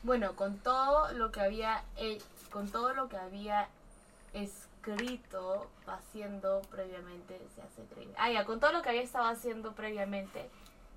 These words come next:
se hace más creíble la multiplicación de los panes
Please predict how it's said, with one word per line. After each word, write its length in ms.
se 60
hace 200
más 240
creíble 460
la 100
multiplicación 760
de 80
los 100
panes 240